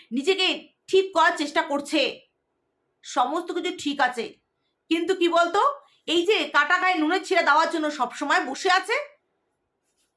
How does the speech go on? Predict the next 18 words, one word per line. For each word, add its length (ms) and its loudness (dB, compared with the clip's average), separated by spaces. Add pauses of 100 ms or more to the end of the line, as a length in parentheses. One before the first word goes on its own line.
সেইটাকে 720 0
এবার 320 2
বন্ধ 280 -4
কর। 300 0 (320)
তোদেরকে 520 -2 (240)
ভালো 300 -2
কথাই 440 0
বলে 240 -4
রাখছি, 560 -4 (240)
কিন্তু 180 -14
শোনা 340 2
না 200 2
শোনা 360 0 (320)
বললাম 320 0
না, 180 0 (400)
তোরা 460 2
শুনবি, 640 -2 (920)
তোরা 280 4